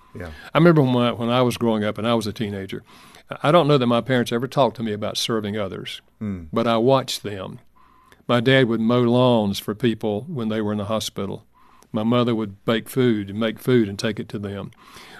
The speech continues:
Speaker 2: Or, you know, and, and I saw them doing things like this for people all the time. And so I, I, I bought into that. I mean, I saw that, you know.
Speaker 1: Yeah.
Speaker 2: And so I think, uh, I think our model, first of all, and then, yes, we're gonna discuss this, and yes, bring them into that.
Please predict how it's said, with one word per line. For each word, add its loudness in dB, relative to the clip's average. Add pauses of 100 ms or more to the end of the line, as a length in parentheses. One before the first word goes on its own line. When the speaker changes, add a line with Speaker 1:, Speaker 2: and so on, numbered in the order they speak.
Speaker 2:
Or, 0
you -4
know, -4
and, -8
and -6
I 2
saw 2
them 2
doing 4
things -2
like -4
this -8
for -14
people -2
all 0
the -6
time. -6
And -6
so -4
I, -6 (220)
I, 2
I 0
bought 2
into 2
that. -4
I -6
mean, -2
I -2
saw 2
that, -4
you -2
know. -2
Speaker 1:
Yeah. -8 (480)
Speaker 2:
And -4
so 2
I 2
think, 0 (460)
uh, -2
I 0
think 4
our 4
model, 6
first 2
of -2
all, 4
and -2
then, 2
yes, 2
we're 0
gonna 2
discuss -2
this, -8
and -8
yes, 0
bring 0
them 0
into 0
that. -8